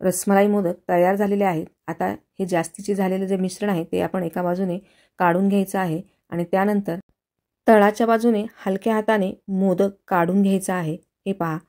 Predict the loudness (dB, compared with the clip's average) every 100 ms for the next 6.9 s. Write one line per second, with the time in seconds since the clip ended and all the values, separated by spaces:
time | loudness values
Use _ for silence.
0 | _ _ _ _ _ _ _ _ _ _
1 | _ _ _ _ _ _ -4 -4 0 0
2 | 0 -6 -2 2 4 4 2 -2 0 0
3 | 0 0 0 0 -4 -6 -2 -2 -2 -2
4 | -2 0 -2 -2 -4 -8 _ _ _ 0
5 | 0 -2 -10 _ _ 0 2 2 2 2
6 | 0 -2 -4 -2 -2 -2 -4 -6